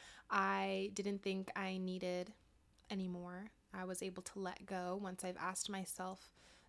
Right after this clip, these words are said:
those questions, and I took a deeper look as to why I was even holding them on. And I sold a lot of my clothes. I sold them on Depop.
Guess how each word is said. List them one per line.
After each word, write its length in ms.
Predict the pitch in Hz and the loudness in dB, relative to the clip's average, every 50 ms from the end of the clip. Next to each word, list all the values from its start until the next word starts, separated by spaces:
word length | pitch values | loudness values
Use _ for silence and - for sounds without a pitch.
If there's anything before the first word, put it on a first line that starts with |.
| - - | 0 4
those 200 | 196 196 190 - | 4 4 4 4
questions, 720 | - - - 180 170 - - - 202 190 196 202 196 - | 0 0 0 0 0 -2 -4 -2 0 0 0 2 0 0
and 80 | 202 185 | 0 0
I 60 | 175 | -2
took 220 | 180 - 208 - | -2 -4 -4 -4
a 40 | 190 | -4
deeper 340 | 180 - 190 180 - 185 180 | -2 -2 -4 -4 -2 -2 0
look 220 | 180 180 175 175 180 | 0 0 -2 -2 -2
as 140 | 180 175 - | 0 0 0
to 120 | - 190 | 0 -2
why 300 | 185 180 175 175 175 185 | -2 0 0 0 2 0
I 60 | 190 185 | 0 -2
was 180 | 185 185 185 | -4 -4 -4
even 180 | 180 180 180 175 | -4 -4 -4 -4
holding 380 | - 190 180 180 - 180 175 | -4 -6 -6 -4 -4 -4 -4
them 160 | 175 180 175 175 | -4 -4 -6 -6
on. 320 | 175 175 175 185 233 262 - - - - - - - - - - - - - - - 220 | -6 -4 -4 -6 -6 -8 -10 -18 -20 -20 -20 -20 -20 -20 -20 -20 -20 -20 -16 -8 -4 0
And 300 | 220 220 220 220 220 - - | 2 2 4 2 2 2 2
I 100 | 233 247 | 2 2
sold 540 | 240 - - 240 269 320 285 139 - - - - | 2 4 4 4 4 6 4 4 2 -2 -4 -2
a 100 | - 226 | 0 2
lot 220 | 214 202 185 185 185 | 4 4 4 4 2
of 60 | 185 | -2
my 120 | 175 165 | -6 -6
clothes. 460 | - - - - - - - - - - | -6 -6 -4 -4 -4 -2 -2 -2 -2 0
I 80 | 208 | 0
sold 460 | 208 196 - - 202 196 208 214 214 - | 0 0 0 0 2 2 2 2 4 4
them 320 | 226 220 220 220 226 - | 4 6 6 4 2 0
on 160 | 214 208 202 202 | 0 -2 0 0
Depop. 520 | - 185 180 185 - 214 214 233 269 | -2 -4 -4 -6 -2 0 0 0 0